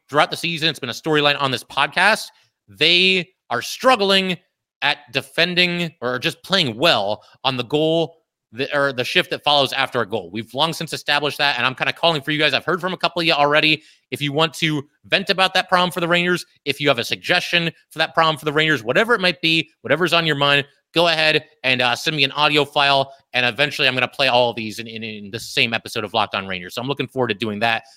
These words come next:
Should be a lot of fun. And like I said, thanks to those of you who have already, uh, sent that in. So anyway,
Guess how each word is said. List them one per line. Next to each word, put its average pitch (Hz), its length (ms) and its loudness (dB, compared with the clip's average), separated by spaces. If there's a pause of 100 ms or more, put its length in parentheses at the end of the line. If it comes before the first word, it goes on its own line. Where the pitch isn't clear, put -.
(120)
Should 139 160 -6
be 131 60 4
a 117 40 4
lot 117 140 2
of - 80 -4
fun. 180 180 2
And 160 80 -2
like 156 160 0
I 135 60 0
said, 127 200 -2
thanks - 380 -4
to 131 140 -8
those 123 280 0
of 110 80 -8
you 120 140 -2
who 117 80 0
have 110 100 -2
already, 113 360 0 (220)
uh, 107 120 0
sent 113 220 -8
that 101 180 0
in. 85 80 -10 (400)
So 156 300 2
anyway, 135 400 4